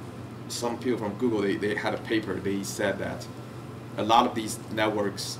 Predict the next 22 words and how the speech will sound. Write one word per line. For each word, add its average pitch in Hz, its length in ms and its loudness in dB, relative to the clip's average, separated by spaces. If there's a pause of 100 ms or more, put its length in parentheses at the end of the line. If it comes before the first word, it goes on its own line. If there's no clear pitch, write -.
(160)
tend 113 200 -4
to 98 80 0
have, 95 280 -2
like, 85 100 -6
this - 380 -6
checkerboard 110 580 0
pattern, 143 380 -2 (960)
which 107 200 0
might 107 300 6
interfere 107 460 0
with, 92 280 -4
like, 95 160 -2
capturing 95 400 -4
the 87 80 -8
features. - 480 -4 (200)
I, 104 80 2
I, 110 160 2
I 110 200 2
didn't 107 240 0
read 110 160 0
that - 120 -2
paper 85 320 -4